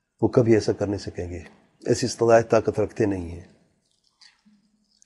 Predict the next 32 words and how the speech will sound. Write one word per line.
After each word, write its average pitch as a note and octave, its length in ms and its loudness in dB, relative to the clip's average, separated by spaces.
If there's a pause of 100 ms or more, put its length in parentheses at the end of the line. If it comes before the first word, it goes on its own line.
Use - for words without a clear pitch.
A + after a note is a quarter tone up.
(100)
اور A2+ 80 0
جب A2 220 4
یہ A2+ 100 6
چار B2+ 280 6
چیزیں A2+ 260 2
کسی G#2 260 -6 (500)
کلام A2+ 260 4
میں G#2 120 -2 (840)
مل B2 200 4
جائیں G#2 240 2 (840)
تو G#2 80 -2
پھر A#2+ 120 0
مخاطب A2+ 440 4 (520)
پر G#2+ 100 2
واجب A2 280 4
ہے G#2+ 40 -2
کہ - 80 0
اسے G2+ 220 0
قبول F2 260 -8
کرے۔ - 200 -8 (1000)
اس C3 100 0
کی D#3 100 8
مثال، C#3 400 8
مثال A2+ 420 2
دیکھیں F2 240 -8
ذرا، F2 160 -6 (720)
کیسا C#3 220 8
فرماتے G2+ 440 0
ہیں۔ G#2 100 -8 (1700)
اللہ D3 200 10
تعالیٰ C3+ 320 8
نے A#2 100 2